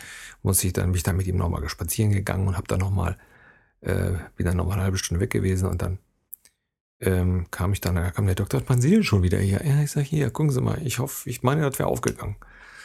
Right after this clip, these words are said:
Naja, gut, also dann hat er das also alles nochmal schön nachkontrolliert. Ich konnte auch wirklich mein Auge drauf werfen, wie das jetzt wirklich aussieht und so weiter.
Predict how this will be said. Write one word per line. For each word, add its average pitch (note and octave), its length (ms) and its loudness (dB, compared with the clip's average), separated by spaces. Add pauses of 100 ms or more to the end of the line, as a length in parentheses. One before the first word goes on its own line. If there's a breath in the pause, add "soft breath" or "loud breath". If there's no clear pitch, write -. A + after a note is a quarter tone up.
(280 loud breath)
Naja, G2 200 6
gut, E2+ 240 -2
also F#2+ 340 0 (1200)
dann E2+ 160 0
hat G#2 160 2
er G2+ 60 6
das F#2+ 160 -2
also F2+ 180 2
alles F#2 160 -2
nochmal F2+ 180 0
schön F2+ 220 -2
nachkontrolliert. F#2 800 -2
Ich - 120 -4
konnte G2+ 240 0
auch - 160 -6
wirklich F#2+ 220 -4
mein G2 100 -4
Auge G#2+ 220 0
drauf G2 200 -2
werfen, F#2+ 220 0
wie F2+ 60 0
das F#2+ 180 0
jetzt - 160 -6
wirklich G2+ 280 -4
aussieht - 280 0
und F#2 100 0
so E2+ 120 -2
weiter. F2 240 -2